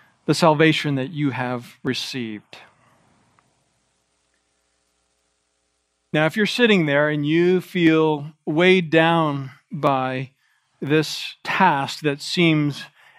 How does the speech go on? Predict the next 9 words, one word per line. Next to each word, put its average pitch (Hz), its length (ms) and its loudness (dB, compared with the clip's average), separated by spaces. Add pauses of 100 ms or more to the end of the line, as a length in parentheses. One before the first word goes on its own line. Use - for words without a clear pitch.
impossible 160 640 2
to 151 120 -2
work 175 500 2
out 170 280 4
my 151 180 -2
salvation, 139 880 0 (380)
I 151 140 6
have 143 380 0
good 147 380 4